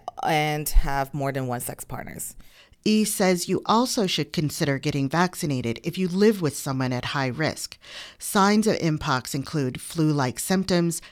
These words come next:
Speaker 2: painful or itchy pimples, or blisters.
Speaker 1: So mpox is spread through skin-to-skin contact. So, like, you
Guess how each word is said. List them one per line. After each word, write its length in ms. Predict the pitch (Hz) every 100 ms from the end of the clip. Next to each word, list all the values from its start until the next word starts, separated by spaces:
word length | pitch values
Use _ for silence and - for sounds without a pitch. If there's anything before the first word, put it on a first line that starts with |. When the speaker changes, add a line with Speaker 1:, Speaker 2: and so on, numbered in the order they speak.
| - -
Speaker 2:
painful 540 | 180 170 160 160 151
or 60 | -
itchy 300 | 156 - -
pimples, 600 | - 180 185 185 175 175 -
or 80 |
blisters. 760 | 156 151 131 - - - - - - _ _ _ _
Speaker 1:
So 260 | - 190 175
mpox 380 | 185 208 240 240
is 100 | 240
spread 340 | - 165 170
through 220 | - 147 139
skin-to-skin 1000 | - 143 139 - 135 - 143 135 196 233
contact. 680 | - 190 202 226 226 - -
So, 600 | - - 156 143 143 143 139
like, 340 | 131 135 - - - - -
you 460 | 143 139 135 131